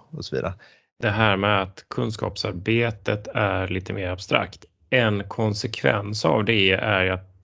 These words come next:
Speaker 2: det uppstått på många ställen någon form av upptagenhetskultur. I och med att andra inte riktigt ser vad jag gör så försöker jag bete mig på ett sätt som, så att det ser ut som
Speaker 1: <laughs>
Speaker 2: jag producerar mycket. Alltså,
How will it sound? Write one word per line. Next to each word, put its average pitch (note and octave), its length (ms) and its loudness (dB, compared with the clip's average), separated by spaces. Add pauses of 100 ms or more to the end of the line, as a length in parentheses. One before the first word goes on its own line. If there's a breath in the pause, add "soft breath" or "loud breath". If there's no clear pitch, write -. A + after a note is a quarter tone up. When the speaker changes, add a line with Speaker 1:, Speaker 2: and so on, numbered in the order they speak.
(140)
Speaker 2:
det G2 320 -6
uppstått G#2 720 -6
på - 120 -8
många G#2 200 0
ställen F#2+ 340 2
någon F#2+ 160 -2
form F#2 180 0
av F#2 160 -2
upptagenhetskultur. F#2 1400 0
I G#2 100 6
och G#2+ 40 2
med A2+ 80 4
att A2 100 0
andra A#2+ 240 2
inte A2+ 140 -6
riktigt G#2 240 -2
ser G2+ 300 2
vad F2+ 120 2
jag F#2+ 120 2
gör A#2 500 2 (440 loud breath)
så - 140 -4
försöker A2+ 280 -2
jag G2+ 40 -2
bete G#2 340 4
mig A2 140 2
på A2 100 -4
ett C3+ 80 -2
sätt G#2 240 -2
som, G#2 160 -6
så - 240 -10
att - 240 -2
det A#2+ 120 -6
ser A#2+ 200 -4
ut C3 260 0
som A2+ 380 6 (180 loud breath)
Speaker 1:
<laughs> - 180 -20
Speaker 2:
jag A#2 200 2
producerar G2+ 600 2
mycket. F#2+ 440 -6
Alltså, G#2 460 -2